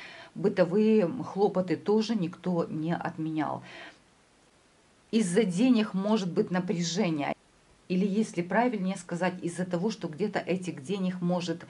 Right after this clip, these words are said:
немножечко в этом периоде не хватать и приходится выкручиваться. Но то, что я вижу по раскладу, вы удачно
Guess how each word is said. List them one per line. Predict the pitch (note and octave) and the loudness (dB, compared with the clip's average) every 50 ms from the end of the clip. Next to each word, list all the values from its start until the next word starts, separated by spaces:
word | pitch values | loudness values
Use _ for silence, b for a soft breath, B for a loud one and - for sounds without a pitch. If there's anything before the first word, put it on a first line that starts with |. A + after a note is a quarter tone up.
| B B B B B | B B B B B
немножечко | D#3+ F#3+ G#3 G3+ G#3 G3+ F3 E3+ - - - - F3 | -6 -4 -2 -2 -2 -2 -2 -4 -6 -4 -2 -2 0
в | F3 | 2
этом | A3+ A3 G#3+ F3 E3 E3 | 2 2 2 0 -2 -2
периоде | E3 E3+ E3+ D#3+ D#3 E3 E3 | -2 -2 -2 -2 -2 -2 -2
не | D#3+ D#3+ | -4 -4
хватать | E3 - F3 F3 - B3 B3+ B3+ - - | -4 -4 -6 -2 0 0 0 0 -2 -6
и | - | -8
приходится | E3+ - D3+ D3 - - - G3+ G#3+ G#3+ A#3 A3+ - - A#3 A#3 A3 B B B B B B | -6 -6 -8 -10 -8 -4 -2 -2 -2 -2 -4 -6 -6 -6 -6 -6 -6 B B B B B B
выкручиваться. | C3+ D3+ G3+ G#3 - G3 G#3+ F#3+ - - - A2+ A2+ - - - - - B B B B B B B B B _ _ _ _ _ _ | -6 -4 -4 -4 0 0 0 0 0 -4 -6 -8 -8 -8 -8 -8 -10 -10 B B B B B B B B B _ _ _ _ _ _
Но | - G#3 G#3+ G#3 F3+ E3 | 0 2 4 4 4 4
то, | F3 - - B3+ B3 A3+ | 2 2 4 6 6 6
что | G#3+ - - G3 | 4 2 0 0
я | F#3 G3 F#3+ | 0 2 2
вижу | F3+ G3 F#3 C3 E3 E3+ | 0 -2 -2 -2 -4 -2
по | - E3 | -2 -2
раскладу, | E3 F3 E3+ - - A#3+ C4 C4 F#3 G#3 | -2 -2 -4 -2 2 2 2 4 2 2
вы | F#3 D#3+ A3+ B3+ | 2 4 2 2
удачно | A3+ - - F3 E3+ - F3 F3 F#3+ F#3 F#3 - - F#3 F#3+ F#3 F3 F3+ | 2 2 0 -2 2 2 2 2 2 2 -2 -4 -4 -2 0 0 -2 -2